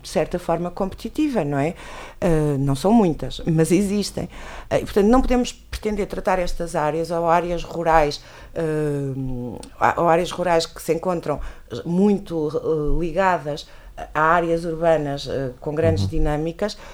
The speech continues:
Speaker 1: não podemos pretender tratar estas da mesma forma que tratamos essas mais,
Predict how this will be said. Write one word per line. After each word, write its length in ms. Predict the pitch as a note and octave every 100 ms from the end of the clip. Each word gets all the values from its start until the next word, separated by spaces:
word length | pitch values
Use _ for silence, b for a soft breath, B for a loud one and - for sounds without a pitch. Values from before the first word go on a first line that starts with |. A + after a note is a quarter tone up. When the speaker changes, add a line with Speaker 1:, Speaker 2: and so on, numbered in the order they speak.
| B B
Speaker 1:
não 120 | F#3+
podemos 240 | G#3 G3+
pretender 480 | - - - F#3+ F#3+
tratar 360 | D#3 D#3+ D#3 D3+
estas 360 | D#3+ G3 - G#3
da 100 | A3
mesma 280 | G#3+ A3
forma 320 | G#3+ A3 A3 A3+
que 80 |
tratamos 500 | - A#3 A#3 A3 G#3+
essas 380 | G#3 G#3 - G#3
mais, 520 | G3+ G3+ G3 G3 F#3+